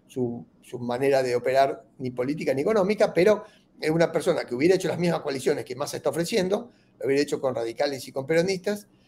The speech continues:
y el ala socialdemócrata de Cambiemos habría encarado esto con Milei a la derecha de oposición y por fuera del sistema.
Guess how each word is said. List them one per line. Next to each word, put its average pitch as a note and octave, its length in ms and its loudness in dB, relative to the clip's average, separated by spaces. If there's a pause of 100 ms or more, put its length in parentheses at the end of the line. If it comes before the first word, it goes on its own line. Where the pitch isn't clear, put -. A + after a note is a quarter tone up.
(100)
y D3 260 -2
el D3 100 4
ala G3 180 4
socialdemócrata F3 760 2
de D#3+ 100 4
Cambiemos E3+ 560 0
habría D3 260 0
encarado D#3+ 440 4
esto A3+ 420 0 (400)
con F#3+ 160 8
Milei F#3+ 300 8
a F3 40 8
la E3 120 6
derecha E3 340 2
de D3+ 60 6
oposición A#2+ 580 -8
y B2 80 -8
por B2 160 -2
fuera D3+ 180 2
del B2 80 -4
sistema. - 400 -12